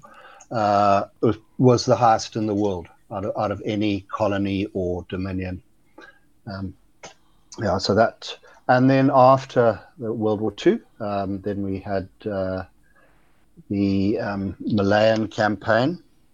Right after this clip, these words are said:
and which is where the, uh, Rhodesian S A S effectively was founded, or they weren't called that at the time, but that's where they cut their teeth.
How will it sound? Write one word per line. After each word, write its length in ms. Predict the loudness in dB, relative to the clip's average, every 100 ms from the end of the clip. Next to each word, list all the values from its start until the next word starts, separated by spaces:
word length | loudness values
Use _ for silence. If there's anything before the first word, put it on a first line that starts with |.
| _ _ _ _
and 420 | -4 -2 -2 -4 -4
which 240 | -4 -2 -2
is 140 | 0
where 440 | 2 4 4 0 -4 _ _ _ _ _ _ _
the, 300 | -2 -2 -4 -8
uh, 260 | -8 -6
Rhodesian 540 | -6 -2 -2 -2 -4 0
S 260 | 0 2
A 260 | 0 2 2
S 320 | 0 -6 -10 -16 _ _ _ _
effectively 920 | -6 -4 -4 -6 -8 -6 -6 -6 -10 _
was 180 | -6 -6
founded, 600 | 0 2 2 -2 -8 -10
or 60 | -6
they 100 | -4
weren't 280 | -4 -6
called 280 | -8 -4 -4
that 240 | -4 -6 -10
at 80 |
the 80 | -14
time, 400 | -12 -4 -4 -4 -12 -20 -4
but 140 | -2 2
that's 220 | 0 0
where 120 | 0
they 180 | 2 0
cut 300 | 0 -4 -2
their 160 | -2 -2
teeth. 440 | 2 2 2 -4